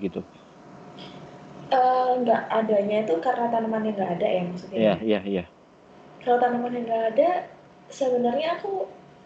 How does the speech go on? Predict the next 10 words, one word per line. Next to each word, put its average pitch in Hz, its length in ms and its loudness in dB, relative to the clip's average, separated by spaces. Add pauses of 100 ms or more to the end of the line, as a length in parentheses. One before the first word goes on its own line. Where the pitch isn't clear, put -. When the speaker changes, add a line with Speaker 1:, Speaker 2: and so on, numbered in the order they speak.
(260)
Speaker 2:
akan 233 280 0
bilang 226 240 4
kalau 226 200 4
aku 233 160 -4
nggak 226 160 -4
punya 277 280 -8
sih. 240 320 -6 (400)
Speaker 1:
Oh, 143 680 -2 (280)
oke. - 440 -4
Speaker 2:
Gitu, - 120 -12